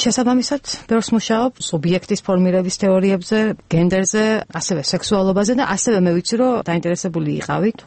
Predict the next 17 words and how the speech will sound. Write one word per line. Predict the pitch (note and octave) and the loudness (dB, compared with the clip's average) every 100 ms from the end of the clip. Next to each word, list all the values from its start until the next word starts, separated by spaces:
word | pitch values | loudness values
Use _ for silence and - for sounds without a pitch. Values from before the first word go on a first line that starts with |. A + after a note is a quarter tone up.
| - | -6
ხარ | C#3 D3+ C#3 | -4 -2 -2
ეხლაც, | - A3+ - - | -4 -2 -2 0
თეოლოგიით, | F3+ D#3 C#3 - - | 2 2 0 -4 -8
თეოლოგიური | - D3 C#3+ D3 D#3 | -2 0 0 0 -2
საკითხებით. | - D3 - C3 D3 - | -2 -6 -6 -6 -6 -2
დღეს | E3 C4+ - | 0 0 -2
საქართველოში | A3 A#3 - G#3 - E3+ | -2 -2 0 -2 2 2
მიმდინარე | F3 D#3 C#3 | 2 0 -2
პროცესები | E3 F3 F#3+ - G3+ A#3 - F#3+ | -2 -2 -2 -2 0 0 0 -2
ეხმიანება | - G#3 F#3 F3+ F#3+ C4 B3 | 2 2 2 0 0 0 -2
შენს, | - G#3 A3 - | 0 0 0 -2
ასე | - | -4
ვთქვათ, | - A3+ | -4 -4
აკადემიურ | - G3 G3 F3+ E3+ E3+ F#3 - - - - | -4 -2 0 2 2 0 -2 -10 -20 -18 -2
ინტერესებს | E3+ E3 D#3+ G3 F3+ | 0 2 0 -2 -2
და | A#3 | -2
ალბათ | G#3+ | 0